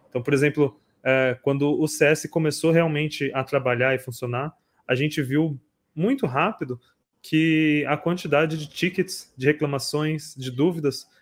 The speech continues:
reduziu bastante. Porque a gente nota que as principais dúvidas, as principais perguntas que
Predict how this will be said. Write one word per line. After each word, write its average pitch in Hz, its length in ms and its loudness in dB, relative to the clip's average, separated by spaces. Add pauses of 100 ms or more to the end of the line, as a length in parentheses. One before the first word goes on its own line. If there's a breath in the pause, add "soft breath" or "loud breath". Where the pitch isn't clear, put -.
reduziu 147 380 2
bastante. 147 580 -2 (340 soft breath)
Porque 151 640 4
a 151 40 4
gente 202 320 0 (380)
nota 139 540 2
que - 200 -6
as 139 200 2
principais 190 1000 -2
dúvidas, 156 480 0
as 143 100 -4
principais 156 540 -2
perguntas 156 500 -2
que - 240 -4